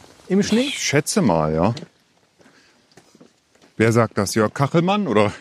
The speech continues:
Speaker 1: Ja, der nicht mehr, aber Sven Plöger vielleicht.
Speaker 2: Ja.
Speaker 1: Und dann ist unser Zuschauer Esel Müller,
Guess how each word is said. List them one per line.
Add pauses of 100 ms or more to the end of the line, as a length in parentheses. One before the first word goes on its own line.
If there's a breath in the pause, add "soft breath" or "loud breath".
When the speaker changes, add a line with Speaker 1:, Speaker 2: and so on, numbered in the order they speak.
(100)
Speaker 1:
Ja,
der
nicht
mehr,
aber (2000 loud breath)
Sven
Plöger
vielleicht.
Speaker 2:
Ja. (2500 loud breath)
Speaker 1:
Und
dann
ist (340 loud breath)
unser
Zuschauer (1400 loud breath)
Esel
Müller,